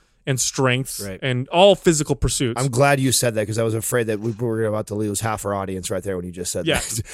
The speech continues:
Speaker 3: <laughs> We're gonna talk about central nervous system for the rest of the
Speaker 1: Yeah.
Speaker 3: hour <laughs> right there. Everyone's like, "Fuck, I'll tune out of this
Speaker 1: When
Speaker 3: one."
Speaker 1: you, when you make
Speaker 2: <laughs> Yeah.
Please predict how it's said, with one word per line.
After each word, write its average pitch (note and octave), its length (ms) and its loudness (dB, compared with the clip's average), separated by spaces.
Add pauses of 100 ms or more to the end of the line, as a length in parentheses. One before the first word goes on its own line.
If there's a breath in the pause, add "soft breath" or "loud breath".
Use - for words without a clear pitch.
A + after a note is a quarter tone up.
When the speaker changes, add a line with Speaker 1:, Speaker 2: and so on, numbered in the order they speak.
Speaker 3:
<laughs> - 200 -14
We're F#3+ 100 10
gonna A#3 220 2
talk D3 260 4
about B2 240 2
central C#3 380 2
nervous A#2+ 340 2
system A#2 400 2
for A2 80 -2
the A2 80 0
rest A#2 200 4
of B2+ 100 2
the - 0 -
Speaker 1:
Yeah. B2 280 2
Speaker 3:
hour F#3 140 8
<laughs> F3+ 100 8
right E3 80 2
there. D3+ 120 2
Everyone's C3 260 2
like, G#2+ 140 -4
"Fuck, - 340 -2
I'll A2+ 80 2
tune A#2 220 0
out G#2+ 80 0
of G#2 40 0
this C3 160 0
Speaker 1:
When E3+ 120 6
Speaker 3:
one." F#3+ 100 4
Speaker 1:
you, A#3 400 2
when E3 160 2
you G3+ 140 4
make G3 240 4
Speaker 2:
<laughs> - 0 -
Yeah. C3+ 180 4